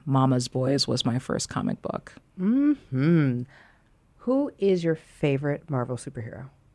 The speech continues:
Speaker 1: Kitty Pryde.
Speaker 2: We'll talk more about that later.
Speaker 1: Okay.
Speaker 2: Um, and last but not least, technically not a quick fire question, but it depends on how you answer it.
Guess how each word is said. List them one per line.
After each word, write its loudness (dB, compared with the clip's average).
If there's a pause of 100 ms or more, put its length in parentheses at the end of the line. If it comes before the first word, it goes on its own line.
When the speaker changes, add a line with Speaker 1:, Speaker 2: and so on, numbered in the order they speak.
(260)
Speaker 1:
Kitty 4
Pryde. 2 (1200)
Speaker 2:
We'll 2
talk -2
more 8
about 4
that -2
later. 4
Speaker 1:
Okay. 4
Speaker 2:
Um, 8 (160)
and 6
last 6
but 4
not 4
least, 0 (100)
technically 4
not 8
a 2
quick 4
fire 8
question, 4
but 4
it -4
depends 0
on 4
how 4
you 4
answer 2
it. 4